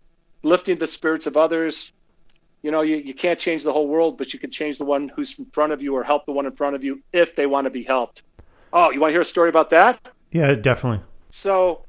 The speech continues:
Speaker 1: my great teacher said, "Bob, you're becoming more of a,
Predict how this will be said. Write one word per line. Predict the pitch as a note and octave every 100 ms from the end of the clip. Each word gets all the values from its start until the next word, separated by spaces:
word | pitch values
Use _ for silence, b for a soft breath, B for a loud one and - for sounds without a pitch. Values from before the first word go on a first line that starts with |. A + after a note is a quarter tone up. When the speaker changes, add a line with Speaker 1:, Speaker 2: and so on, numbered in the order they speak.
| - -
Speaker 1:
my | D3+ F#3 G3+
great | G3 F#3 F3+ -
teacher | G3 G#3+ - D3 D3 - - -
said, | - E3 -
"Bob, | E3+ E3+
you're | E3
becoming | F#3+ G3 - F3+ E3+ D#3+ D#3 C#3 _ D3
more | D#3 E3 E3+
of | D3+ C3+
a, | C3+ C3 B2+